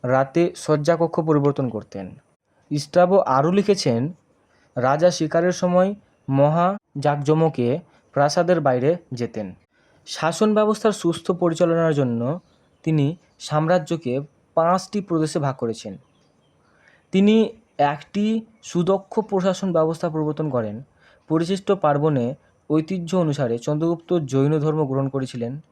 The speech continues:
জৈন পুরাণ কাহিনী অনুসারে চন্দ্রগুপ্ত তার পুত্র বিন্দুসারের উপর রাজ্যভার ছেড়ে দিয়ে জৈন সন্থ ভদ্রবাহুর সঙ্গে মহীশূরের শ্রবণ বেলাগোলায় চলে যান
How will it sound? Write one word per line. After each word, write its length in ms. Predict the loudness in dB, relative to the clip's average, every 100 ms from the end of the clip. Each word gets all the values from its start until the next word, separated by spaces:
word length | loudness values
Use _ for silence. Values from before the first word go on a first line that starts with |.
| _ _ _ _ _ -10 0
জৈন 340 | 4 4 4
পুরাণ 340 | 2 2 2
কাহিনী 360 | 0 0 0 0
অনুসারে 480 | -2 0 -2 -2 -6 _ _ -6
চন্দ্রগুপ্ত 600 | -2 0 0 -2 -2 -2
তার 360 | 2 2 2 0 _ _ _
পুত্র 400 | -6 -2 0 2
বিন্দুসারের 600 | 2 0 0 0 2 2
উপর 380 | 2 0 0 0 -2 _ -4
রাজ্যভার 540 | 0 0 0 0 0
ছেড়ে 220 | 0 -4
দিয়ে 360 | -4 -4 -4 -4 -6 _ _ _ -12 -2
জৈন 320 | 2 4 4 4 2 -4
সন্থ 460 | -10 -2 -2 0 -2
ভদ্রবাহুর 600 | 0 -2 0 2 2 0
সঙ্গে 460 | -2 -2 -2 -4 -6 _ _ -4
মহীশূরের 560 | 0 0 2 2 2 2 -2 _ _ _ _ _ _ -16
শ্রবণ 600 | -2 2 4 4 2 0 -10 _ _ _ _ _ _ _ _ -10 -2
বেলাগোলায় 580 | 0 2 2 4 2
চলে 240 | 2 -2 0
যান 300 | 0 -2